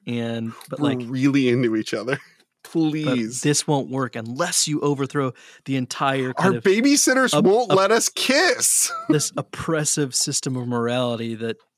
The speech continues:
Speaker 1: these guys have created.
Speaker 2: Have you ever, have you ever made out in space?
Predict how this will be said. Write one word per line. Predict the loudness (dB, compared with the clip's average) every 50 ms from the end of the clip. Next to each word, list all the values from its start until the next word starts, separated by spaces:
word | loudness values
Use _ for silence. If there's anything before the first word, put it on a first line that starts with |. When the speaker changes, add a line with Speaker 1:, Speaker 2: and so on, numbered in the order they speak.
| _ _ -14
Speaker 1:
these | -12 -12 -10 -10
guys | -8 -8 -8 -8 -8
have | -10 -14
created. | -14 -12 -10 -10 -10 -10 -14 -16 -18 _ _ _ _ _ _ _ _ _ _ _ _ _ _ _ _ _ _ _
Speaker 2:
Have | -20 -20 -18 -18 -20 -20 -20 -20 -20 -20 -20 -20 _ _ -18 -18 -16 -16 -20 -18 -10 -2 0
you | 2 4
ever, | 4 4 2 2 0 -2
have | -2 0 2
you | 2 2
ever | 4 4 4
made | 4 4 4 4
out | 2 2 0
in | 0 -2
space? | -2 0 0 2 2 2 0 -2 -6